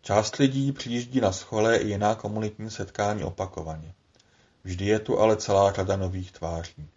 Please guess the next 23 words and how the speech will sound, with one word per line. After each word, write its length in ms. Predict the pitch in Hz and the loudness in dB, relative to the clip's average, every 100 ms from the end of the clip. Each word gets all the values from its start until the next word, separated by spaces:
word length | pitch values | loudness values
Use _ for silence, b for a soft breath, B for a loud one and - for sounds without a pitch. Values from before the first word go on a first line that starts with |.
| _ _ _ _ b b b b b | _ _ _ _ b b b b b
Je 100 | 95 | -6
pozoruhodné, 760 | 98 95 101 107 104 113 113 117 | -2 0 2 2 2 0 0 2
jak 220 | 113 110 | 2 2
během 300 | 107 120 117 | -2 0 -2
několika 520 | 107 - 110 110 117 | -4 -2 -4 0 0
dnů 380 | 113 98 95 104 - b b b b | 0 -4 -6 -8 -14 b b b b
vznikne 500 | 95 104 104 - 113 | -10 -6 -6 -4 0
z 60 | 117 | 2
jakoby 340 | 107 120 117 | 0 2 4
náhodného 680 | 110 101 117 117 113 117 131 | 6 6 4 0 0 0 -2
seskupení 760 | - 101 - 101 104 101 110 | -6 -12 -14 -6 -4 -4 -6
dýchající 760 | 98 95 - 107 107 - - - | -8 -10 -2 -2 -2 -8 -8 -6
a 60 | |
fungující 680 | 92 - 95 92 95 92 92 | -6 -8 -6 -4 -6 -8 -12
pospolitost, 880 | 92 82 - 90 95 104 104 - _ _ b b b b b | -12 -14 -10 -8 -8 -8 -10 -10 _ _ b b b b b
ve 100 | 98 | -6
které 340 | - 226 113 | -2 2 2
si 160 | 107 - | 2 -2
každý 360 | - 101 117 113 | -2 -2 -4 -6
může 280 | 104 101 | -4 0
najít 300 | 107 104 104 | 2 0 -2
své 240 | - 104 98 | -6 -4 -4
místo. 460 | 92 92 - 80 | -6 -8 -12 -16